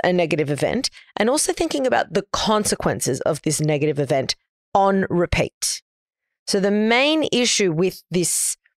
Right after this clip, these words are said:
you know, replaying scenarios, ruminating thoughts, is that it pushes you into fixation, this fixation on the bad, on the negative. It highlights what's gone wrong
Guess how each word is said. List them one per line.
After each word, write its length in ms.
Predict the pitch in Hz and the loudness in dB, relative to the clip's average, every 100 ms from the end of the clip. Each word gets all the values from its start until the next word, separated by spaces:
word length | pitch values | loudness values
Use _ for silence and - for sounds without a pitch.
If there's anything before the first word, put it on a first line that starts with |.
| _ _ _ - | _ _ _ -4
you 120 | 180 | 0
know, 120 | 165 | 2
replaying 440 | 151 165 165 156 160 | 2 0 2 0 2
scenarios, 600 | 156 151 151 147 147 143 | 2 2 2 2 0 0
ruminating 500 | 160 156 147 143 147 | 0 2 2 0 -2
thoughts, 340 | - 139 139 - - | 0 0 -2 -6 -4
is 120 | 165 | 0
that 100 | 180 | 2
it 140 | 185 - | 0 -2
pushes 480 | - 240 - 220 | 0 2 2 0
you 120 | 202 196 | 0 0
into 280 | 180 170 165 | 0 0 -2
fixation, 1300 | - - 214 - - - 170 175 - 165 143 156 208 | -4 -4 -2 0 -2 0 2 2 0 0 0 -2 -2
this 180 | 165 - | -2 -2
fixation 560 | 180 - - 151 165 | -2 0 0 2 0
on 160 | - 151 | -2 -2
the 80 | 135 | -2
bad, 460 | 156 120 - - - - - | 0 0 0 -4 -10 -8 -2
on 100 | 170 | 0
the 80 | 156 | 2
negative. 560 | 139 - - - - _ _ _ _ _ - _ | 0 0 -6 -10 -20 _ _ _ _ _ -20 _
It 100 | 180 | -2
highlights 600 | 180 - 202 208 208 - | 0 2 2 4 2 0
what's 160 | 175 - | -2 -2
gone 260 | - 175 165 | 2 2 4
wrong 380 | 156 151 156 | 2 2 0